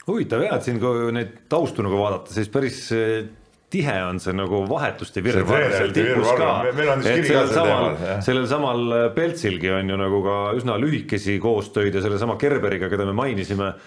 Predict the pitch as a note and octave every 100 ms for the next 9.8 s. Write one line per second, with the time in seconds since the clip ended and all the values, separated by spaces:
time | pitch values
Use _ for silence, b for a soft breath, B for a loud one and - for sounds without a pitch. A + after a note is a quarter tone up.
0 | B - G2+ G2+ A2 C3 F2+ F2 F2+ F#2
1 | F#2 F#2 F#2 G#2+ G#2 F2+ - E3 - -
2 | E2+ - F2 D#2+ - E2+ E2+ G2+ A#2 G#2
3 | D2+ E2+ - - F#2+ A#2 A2+ F#2+ A2 C3
4 | - G2+ G2 F#2+ F#2+ A#2 G2 F#2 C3 C#3+
5 | G#2 F#2+ F2 F#2+ - B B B B G2+
6 | G2+ - G#2 G2 F#2+ F#2+ F#2+ F#2+ F#2+ -
7 | B B B G#2 A2 G#2+ A2+ G#2+ G#2+ G#2
8 | G#2 G#2 B B B A2 A#2+ - - A#2+
9 | A2+ A2 A2+ A2+ - B2 A#2 A2+